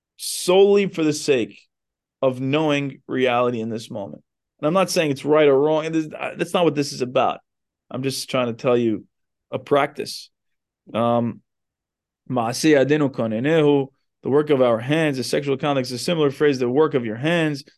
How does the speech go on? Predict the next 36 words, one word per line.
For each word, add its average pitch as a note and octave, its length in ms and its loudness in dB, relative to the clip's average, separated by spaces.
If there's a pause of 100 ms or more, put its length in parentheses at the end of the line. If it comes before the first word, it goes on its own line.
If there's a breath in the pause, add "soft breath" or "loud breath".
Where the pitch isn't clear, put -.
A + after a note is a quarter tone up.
(260 soft breath)
is B2+ 180 -2
linked D#3 200 0
to C3+ 80 0
sexuality C3+ 580 0
in A#2+ 80 -4
Masechet A#2+ 460 -4
Berachot. D3 580 0 (340)
The C3+ 80 -2
B C#3 160 0
says, C#3 440 2 (140)
"What F3+ 180 4
is C#3+ 100 2
the C3 100 2
work E3+ 220 4
of C3 100 0
one's A2 240 -4
hands? D3 440 -2 (400)
You C3+ 100 -2
must D3+ 200 0
conclude C#3+ 600 0 (280)
one's B2 300 -2
sons D3 340 0
and A#2+ 240 -4
daughters." A2+ 600 -2 (520)
Ma'aseh B2 600 0
yadav, C3+ 420 2 (460)
uh, A2+ 140 0
"Ma'aseh C3 520 2
yadenu D#3+ 260 2
konenehu." C3+ 680 0 (500)
And C3+ 140 -2
if B2 140 -4
you C#3 80 2
use F3 320 2
the, C#3 400 2 (320)
the A2 560 -4